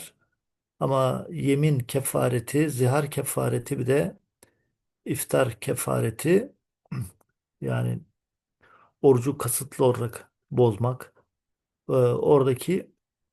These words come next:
kefaretlerde hepsini bir kişiye vermiyorsun da veyahut da her, hepsini bir, bir anda vermiyorsun. Farklı farklı o-, oralarda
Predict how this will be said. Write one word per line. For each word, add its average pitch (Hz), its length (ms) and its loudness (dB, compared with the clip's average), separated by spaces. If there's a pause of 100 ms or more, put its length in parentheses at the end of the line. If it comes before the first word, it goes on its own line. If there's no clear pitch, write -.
(360)
kefaretlerde 135 1200 0 (800)
hepsini 165 680 0 (280)
bir 156 100 -2
kişiye 131 300 2
vermiyorsun 147 560 -2
da 196 280 0 (760)
veyahut 143 200 4
da 143 80 2
her, 147 240 2 (140)
hepsini 143 580 -4
bir, 151 160 -4 (560)
bir 135 120 0
anda 135 320 2
vermiyorsun. 117 640 0
Farklı - 440 -4
farklı - 360 -6
o-, - 240 -2
oralarda 127 640 -2